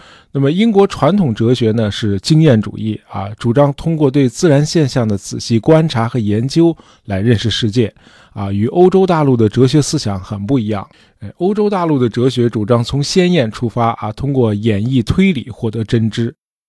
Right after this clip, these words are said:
呃，英国哲学家罗杰培根说，一切事物都必须被经验证实。英国哲学史上有过两个培根啊，这个罗杰培根和后来的弗朗西斯培根。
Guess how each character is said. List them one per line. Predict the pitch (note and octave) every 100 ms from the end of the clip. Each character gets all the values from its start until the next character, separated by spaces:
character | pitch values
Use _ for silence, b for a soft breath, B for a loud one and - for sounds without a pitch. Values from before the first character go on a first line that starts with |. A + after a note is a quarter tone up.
| _
呃， | - A2+ G#3
英 | E3
国 | F3+ E3
哲 | D#3 C#3
学 | D3+
家 | D3 D3
罗 | A#2+ C3
杰 | C#3 D3+
培 | A#2+ C3+
根 | D3+ D#3
说， | D3+ G2+ G2+ G#2+
一 | A#2+
切 | E3+ G#3+ D#3+
事 | - F3 B2+
物 | G2+ A2+
都 | C#3
必 | C3+ B2+
须 | - C3
被 | C#3 A2+
经 | - F#3 G3+ G#3
验 | F#3 G2+ G#2
证 | A#2+ G2
实。 | - G#2+ G#2 - b b b b
英 | F3 G3
国 | F#3+
哲 | F#3 D#3+
学 | D3+ E3+
史 | - G#2+
上 | A#2 A2+
有 | G#2+ G2
过 | A#2+
两 | A2+ A2 -
个 | -
培 | D3 G#2+ G2+
根 | G#2+ G#2+ -
啊， | - F#2+
这 | F#2
个 | A2
罗 | G#2 A#2+
杰 | C#3 D3
培 | A#2 A#2
根 | A#2+ C3 C#3
和 | _ A2+ G#2+ G#2+ G#2+
后 | - - B2+
来 | G#2
的 | A2+ G#2 F#2
弗 | -
朗 | C3 F#2+
西 | - C#3
斯 | - D3
培 | G2+ G2+
根。 | G#2+